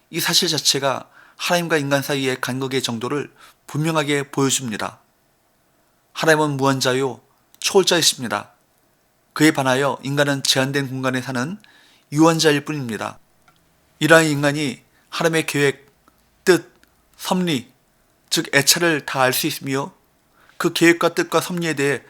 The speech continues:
따지러 들 수 있겠습니까? 장님 코끼리 만지기라는 속담처럼 인간은 하나님의 큰 섭리 중에 그야말로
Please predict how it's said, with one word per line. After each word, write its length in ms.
따지러 380
들 140
수 120
있겠습니까? 600
장님 400
코끼리 360
만지기라는 760
속담처럼 680
인간은 360
하나님의 340
큰 240
섭리 300
중에 420
그야말로 540